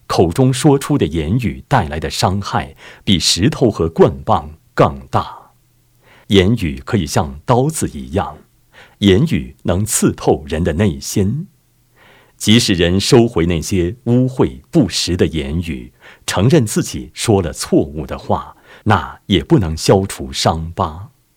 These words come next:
所以，上帝在这第九条诫命中显明了他温柔的关切，希望我们不要像魔鬼那样使用言语的恩赐来毁灭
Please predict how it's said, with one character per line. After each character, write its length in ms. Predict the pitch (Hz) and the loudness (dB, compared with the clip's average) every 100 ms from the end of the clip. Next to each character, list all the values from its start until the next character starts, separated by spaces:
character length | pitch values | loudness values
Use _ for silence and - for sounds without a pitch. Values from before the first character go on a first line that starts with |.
| _ _ _ _ _ | _ _ _ _ _
所 220 | - 82 73 | -4 -4 -4
以， 280 | 69 65 - - | -8 -12 -18 -2
上 340 | - 110 80 | 4 4 2
帝 220 | 107 73 | -2 -4
在 160 | 71 110 | 0 2
这 160 | 104 | 2
第 200 | 90 139 | 2 0
九 260 | 87 87 65 | 0 -4 -6
条 220 | - 80 | -6 -4
诫 240 | 82 135 80 | 0 0 0
命 260 | 78 67 | -2 -6
中 280 | 71 87 85 - _ - | -6 -4 -4 -6 _ -10
显 260 | - 92 | 0 0
明 240 | 73 80 98 | 2 0 0
了 180 | 95 - | 0 -4
他 200 | - 110 | -2 -2
温 300 | 104 147 147 | 4 4 4
柔 220 | 117 80 | 0 -2
的 100 | 82 | -4
关 320 | - 92 85 | 0 0 0
切， 420 | 90 - 87 - _ _ - _ | -4 -4 -6 -6 _ _ -20 _
希 200 | - 101 | -2 2
望 180 | 85 73 | 2 0
我 100 | 69 | -6
们 240 | 71 64 - _ - | -10 -12 -16 _ 4
不 100 | 127 | 6
要 140 | 123 | 4
像 200 | - 104 | 0 -2
魔 280 | 73 87 160 | 0 2 2
鬼 180 | 90 67 | 0 -2
那 160 | 85 | -4
样 300 | 71 71 67 - _ | -4 -6 -8 -14 _
使 220 | - 113 | -2 0
用 200 | 107 95 | 2 0
言 240 | 73 85 147 | 0 0 2
语 120 | 117 | 0
的 120 | 80 - | -2 0
恩 200 | 120 120 | 0 0
赐 360 | 127 - 98 65 - | -4 -4 -4 -6 -2
来 200 | 123 90 | 2 2
毁 260 | 110 - 73 | 0 0 -2
灭 440 | 65 120 123 76 | 2 2 2 -2